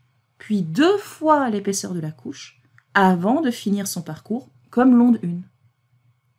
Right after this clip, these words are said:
Ben, il apparaît donc clairement que la différence de distance parcourue entre l'onde une et l'onde deux, c'est-à-dire la différence de marche, est égale à deux fois l'épaisseur de la couche,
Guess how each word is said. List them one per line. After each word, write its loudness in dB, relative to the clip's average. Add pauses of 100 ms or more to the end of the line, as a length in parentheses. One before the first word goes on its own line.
Ben, -2
il 0
apparaît -4
donc -6
clairement -8 (300)
que -4
la 0
différence 0
de 0
distance -6
parcourue -4
entre -6 (300)
l'onde 4
une 2
et -2
l'onde -6
deux, -12 (180)
c'est-à-dire -12 (360)
la -2
différence -10
de -14
marche, -16 (440)
est -2
égale -2
à -6 (200)
deux 0
fois -6
l'épaisseur -4
de -2
la -4
couche, -16